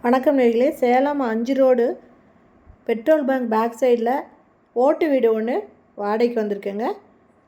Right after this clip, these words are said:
தெற்கு பார்த்த வீடு. அதனோட விவரம் என்னங்கிறத இந்த வீடியோல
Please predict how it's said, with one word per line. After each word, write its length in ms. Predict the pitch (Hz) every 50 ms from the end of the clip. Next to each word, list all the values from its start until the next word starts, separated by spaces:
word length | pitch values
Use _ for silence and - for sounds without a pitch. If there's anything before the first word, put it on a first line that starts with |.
| _ _ _ _ -
தெற்கு 280 | - 247 240 240 - 294 240 254
பார்த்த 260 | 240 240 - 226 208
வீடு. 180 | 208 208 233 285 403 403 - 185 190
அதனோட 260 | 202 233 247 262 247 233
விவரம் 280 | 220 214 220 226 226 214
என்னங்கிறத 440 | 196 202 208 208 202 202 190 190 240 330 - -
இந்த 140 | 214 196 190 190
வீடியோல 320 | 190 196 196 190 185 185